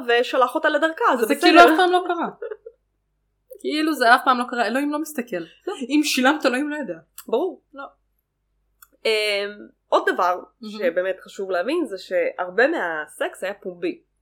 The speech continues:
Speaker 2: כן.
Speaker 1: כלומר, דיברנו על זה בפרק של הילדות, אם אתם רוצים לחזור אחורה, שכל הבתים היו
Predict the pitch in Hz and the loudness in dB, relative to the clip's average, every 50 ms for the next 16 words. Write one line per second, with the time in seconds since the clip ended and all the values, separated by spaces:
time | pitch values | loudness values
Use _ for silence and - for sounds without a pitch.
0 | _ _ _ _ - - - - - 214 220 220 220 226 220 233 240 277 302 285 | _ _ _ _ -16 -16 -14 -10 -6 -2 -2 0 0 2 4 4 4 4 2 0
1 | 240 214 190 185 185 226 226 226 233 233 - 214 180 175 170 170 170 185 208 294 | 0 -2 -4 -6 -4 -2 -2 -2 -2 -4 -6 -6 -6 -4 -2 -2 -2 -2 -2 -2
2 | 294 - 214 180 180 180 170 170 165 196 196 190 185 175 185 190 180 180 - - | -2 -2 -4 -8 -12 -12 -12 -14 -12 -12 -12 -14 -12 -8 -6 -6 -6 -4 -2 0
3 | 320 311 285 294 311 302 - - - - - _ _ _ _ _ _ - - - | 0 2 2 0 -2 -4 -10 -20 -20 -20 -20 _ _ _ _ _ _ -16 -12 -12
4 | - - - 208 196 190 190 185 165 - - - 269 262 311 339 240 185 180 - | -10 -6 -2 -2 0 2 2 2 0 0 0 2 2 4 4 4 2 -2 -4 -4
5 | - 254 285 330 330 - - 190 190 233 247 254 254 | -4 0 2 2 2 0 -2 -4 -6 -6 -6 -6 -8